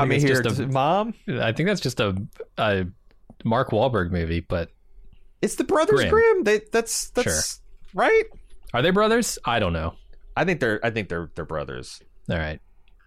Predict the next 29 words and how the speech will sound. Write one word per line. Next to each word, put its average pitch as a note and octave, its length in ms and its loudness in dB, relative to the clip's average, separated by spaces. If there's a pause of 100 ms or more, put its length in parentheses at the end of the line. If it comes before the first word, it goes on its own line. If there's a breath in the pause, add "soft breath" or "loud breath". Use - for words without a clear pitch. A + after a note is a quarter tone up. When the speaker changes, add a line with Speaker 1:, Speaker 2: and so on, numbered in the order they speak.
(1400 loud breath)
Speaker 1:
I F3+ 40 0
don't G#3 100 2
know. F3 120 4
Speaker 2:
If, D3+ 60 2
Speaker 1:
I F3 100 4
Speaker 2:
if F3+ 40 6
Speaker 1:
like E3 160 2
Speaker 2:
not D#3+ 200 4
Speaker 1:
this. D#3 100 2
Speaker 2:
stu-, - 260 2 (260 loud breath)
correct F3+ 380 2
us F3+ 180 2
on D#3 180 4
our, B2 500 6
uh, G#2+ 540 4
the A2 180 -6
Western B2+ 460 0
European, A2+ 920 0
uh, A2+ 40 0
Speaker 1:
Uh-huh. F2+ 360 2 (160)
Speaker 2:
medieval A2 480 -2
literature F2 600 -4
at E2+ 360 -4
Star D3+ 260 2
Wars E2+ 280 0
at E2 100 -4
baldmove G2 320 -2
dot F2 180 -2
com. C2+ 280 -10